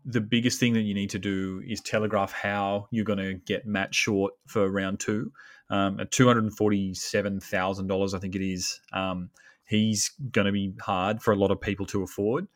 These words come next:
Um, he's, you know, i-, if you've got a hundred and eighty thousand dollar player, um, it's almost seventy thousand dollars that you'll need in your bank to go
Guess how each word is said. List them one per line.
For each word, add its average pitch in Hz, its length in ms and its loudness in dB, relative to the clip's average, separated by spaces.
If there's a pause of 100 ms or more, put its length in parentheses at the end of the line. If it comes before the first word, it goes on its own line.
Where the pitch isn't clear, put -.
(300)
Um, 90 400 -2 (200)
he's, 107 520 0 (240)
you 101 100 -6
know, 92 160 0
i-, 87 140 -8
if 120 340 0
you've 110 100 0
got 113 140 8
a 104 200 6
hundred 113 280 4
and 104 80 0
eighty 101 300 -2
thousand 98 420 0
dollar 95 180 0
player, 101 500 -2 (320)
um, 95 160 0
it's 101 120 -4
almost 117 500 4
seventy 104 280 2
thousand 98 340 0
dollars 92 240 -2
that 98 120 -2
you'll 101 140 -4
need 98 220 -2
in 98 80 -6
your 95 140 -2
bank 92 380 -2 (100)
to 104 100 -6
go 92 340 0